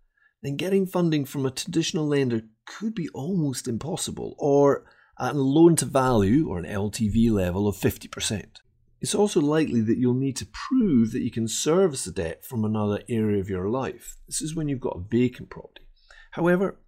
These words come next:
if there's a tenant organised, then the deposit might be thirty to forty percent, depending on the lender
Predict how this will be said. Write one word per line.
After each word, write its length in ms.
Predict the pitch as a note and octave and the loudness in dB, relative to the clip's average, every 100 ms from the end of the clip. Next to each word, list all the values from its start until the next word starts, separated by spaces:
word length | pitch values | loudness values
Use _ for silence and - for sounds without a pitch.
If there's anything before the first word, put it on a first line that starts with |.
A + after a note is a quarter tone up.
| - | -8
if 160 | B2 | -4
there's 160 | - B2 | -2 -2
a 60 | |
tenant 480 | A#2 - - B3 D#4 | -4 -8 -4 -2 -2
organised, 720 | - F2+ F2 C2+ F2+ E3+ - - _ - _ _ | -2 -4 -4 -8 -4 -4 -6 -14 _ -20 _ _
then 180 | - G3 | 0 2
the 80 | F#3+ | 2
deposit 420 | F#3 F3 F3 F3 | 0 0 2 2
might 280 | E3+ E3+ D#3 | 2 0 2
be 420 | D#3+ E3+ E3 E3 - - | 2 4 2 -2 -8 0
thirty 360 | C#3+ C#3 C#3 | 4 4 2
to 100 | D#3 | -4
forty 320 | E3+ F4 F4+ A2+ | 0 0 0 0
percent, 340 | - - - _ _ _ _ - | -6 -8 -12 _ _ _ _ -8
depending 480 | - F#3 G#3 G3 | -2 2 4 4
on 160 | D#3+ C#3+ | 4 2
the 80 | D3+ | 4
lender 460 | F3 F3 G#2 E2+ | 4 4 2 -2